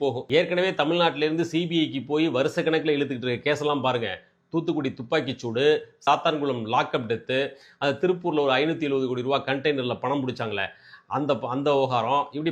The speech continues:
பல வழக்குகள். எதெல்லாம் சி பி ஐ கிட்ட போச்சோ அதெல்லாம் இன்னும் அப்படியே தூங்கிட்டு தான் இருக்குது. அதுபோல வருஷ கணக்குல இந்த கேஸை இழுக்கலாம் அப்படிங்கிறது அவர்களுடைய பிளான். அதை நினைச்சு தான் இப்ப சக்சஸ், சக்சஸ்ன்னு சொல்லி தாவேக்காக்காரங்க கொண்டாடிட்டு இருக்காங்க.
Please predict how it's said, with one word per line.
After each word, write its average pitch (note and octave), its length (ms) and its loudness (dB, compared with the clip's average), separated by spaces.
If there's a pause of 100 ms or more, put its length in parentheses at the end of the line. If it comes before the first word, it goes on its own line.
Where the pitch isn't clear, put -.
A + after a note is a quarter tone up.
(120)
பல D3+ 200 4
வழக்குகள். D3+ 400 -2 (120)
எதெல்லாம் C#3+ 320 0
சி D3+ 120 -2
பி D3 120 -2
ஐ - 40 0
கிட்ட A#2+ 200 -4
போச்சோ A#2 300 -2 (200)
அதெல்லாம் C#3+ 240 0
இன்னும் C#3 120 0
அப்படியே B2 220 -2
தூங்கிட்டு C#3+ 320 -4
தான் C3 80 2
இருக்குது. G2+ 220 -8 (440)
அதுபோல E3+ 360 2
வருஷ F3+ 220 2
கணக்குல E3+ 380 0
இந்த D3 200 0
கேஸை D3+ 240 2 (100)
இழுக்கலாம் C#3 500 2
அப்படிங்கிறது A#2 460 -2 (340)
அவர்களுடைய B2+ 380 0 (120)
பிளான். D3+ 240 2 (140)
அதை C3 200 2
நினைச்சு D3+ 240 -2
தான் E3 120 -2
இப்ப C3+ 160 -4
சக்சஸ், C3+ 400 -4
சக்சஸ்ன்னு B2 460 -6
சொல்லி C#3+ 240 -2 (260)
தாவேக்காக்காரங்க B2+ 720 -2
கொண்டாடிட்டு B2+ 360 -4
இருக்காங்க. G#2 260 -6